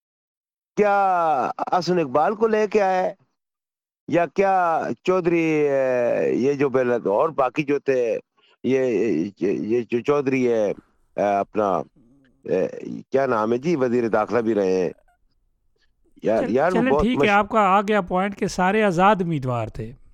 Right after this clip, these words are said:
Speaker 1: ये आजाद लेके आए और लोग खुद आना चाहते थे तो आए जी।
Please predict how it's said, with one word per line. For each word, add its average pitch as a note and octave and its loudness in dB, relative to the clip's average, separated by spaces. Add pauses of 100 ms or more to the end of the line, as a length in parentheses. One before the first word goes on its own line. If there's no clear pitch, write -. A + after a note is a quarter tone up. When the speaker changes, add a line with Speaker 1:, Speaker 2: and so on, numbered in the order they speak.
(440)
Speaker 1:
ये A3+ 2
आजाद G#3+ 2
लेके G#3+ 0
आए A3+ 2
और G#3+ 0
लोग D#3 2
खुद G3 0
आना G3+ 2
चाहते G#3 0
थे G#3 -2
तो F3+ -2
आए D#3 -4
जी। E3 -8